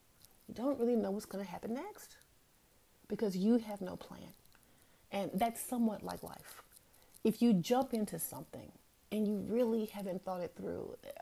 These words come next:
you got quite a few things that most likely won't go in your favor because you have not planned for them.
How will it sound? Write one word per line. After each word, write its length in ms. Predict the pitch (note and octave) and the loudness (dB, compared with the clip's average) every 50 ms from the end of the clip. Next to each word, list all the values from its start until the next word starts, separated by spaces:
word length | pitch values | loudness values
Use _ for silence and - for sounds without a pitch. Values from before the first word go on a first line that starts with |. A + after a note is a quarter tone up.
| - - - | -12 -10 -4
you 220 | - A3 G#3 G3+ | -2 0 0 0
got 320 | A3 A#3+ C4 C4 B3 - | 0 -2 -2 -2 -4 -6
quite 200 | - - - A3 | -2 0 0 0
a 20 | G#3 | 0
few 160 | - A3 G3+ | -2 -4 -4
things 500 | G3+ - G3 F#3 F3+ G3 F3+ - - - - - - - - - - - | -2 -2 -2 0 0 -2 -4 -6 -8 -18 -20 -20 -20 -20 -20 -20 -8 -2
that 160 | G3 F3 D#3+ | 0 0 2
most 260 | G3 G3+ G3+ G3 - | 4 2 2 2 0
likely 300 | G#3 G3+ G3+ - F#3 F3 | 0 0 0 2 2 2
won't 320 | E3+ F3 F#3 F3+ C3+ - E3+ | 2 2 2 0 0 -2 -2
go 180 | - F#3 F#3 | 0 0 0
in 100 | F#3 F#3 E3+ | 0 -2 -4
your 80 | E3 | -6
favor 420 | - - - F#3+ F#3 F#3 E3+ F#3 F3+ | -8 -4 -2 0 2 2 0 -2 -6
because 300 | F3+ F#3 - F#3 E3+ - | -6 -4 -4 -4 -2 -2
you 80 | F#3+ | -2
have 180 | F#3 F3+ F3+ - | -2 -2 -6 -6
not 240 | F#3 F#3 F#3 - - | -8 -10 -10 -14 -16
planned 340 | - - F#3 F3+ F#3 F#3+ - | -12 -10 -8 -8 -8 -10 -10
for 140 | - - | -12 -14
them. 320 | - - G1+ G1+ - - | -14 -14 -14 -14 -16 -16